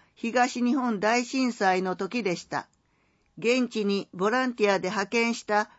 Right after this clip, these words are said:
科学コミュニケーターたちが、関東圏や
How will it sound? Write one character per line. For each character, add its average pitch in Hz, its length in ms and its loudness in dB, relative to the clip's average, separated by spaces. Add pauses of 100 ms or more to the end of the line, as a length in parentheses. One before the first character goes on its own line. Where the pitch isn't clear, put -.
(100)
科 226 140 -4
学 254 360 -2
コ 233 180 0
ミ 247 200 4
ュ 262 40 2
ニ 262 180 0
ケ 262 220 0
ー 247 80 -4
タ 208 160 2
ー 190 60 0
た 180 160 -2
ち 175 140 -8
が、 160 200 -4 (500)
関 240 260 0
東 240 260 2
圏 196 300 0
や 185 260 0